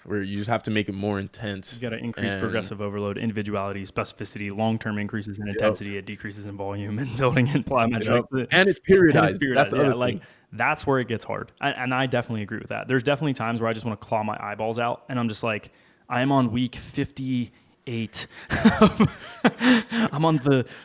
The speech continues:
Speaker 2: the
Speaker 1: And
Speaker 2: fifteenth
Speaker 1: I always
Speaker 2: cycle of body weight progression. <laughs> Like, these people
Speaker 1: I always joke.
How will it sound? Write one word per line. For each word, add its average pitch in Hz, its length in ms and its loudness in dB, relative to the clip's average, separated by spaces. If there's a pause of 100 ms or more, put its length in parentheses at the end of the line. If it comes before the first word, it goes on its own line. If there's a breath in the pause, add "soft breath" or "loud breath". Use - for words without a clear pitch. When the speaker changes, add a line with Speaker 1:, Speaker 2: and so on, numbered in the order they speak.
(100)
Speaker 2:
the 139 180 4
Speaker 1:
And 135 120 -2
Speaker 2:
fifteenth 185 440 0
Speaker 1:
I 131 80 8
always 175 180 8
Speaker 2:
cycle 160 380 6
of 135 160 0
body 143 280 4
weight 131 180 0
progression. 139 560 0
<laughs> - 40 -12
Like, 165 160 2 (120)
these 180 220 -4
people - 240 2
Speaker 1:
I 131 40 10
always 143 260 6
joke. 127 420 4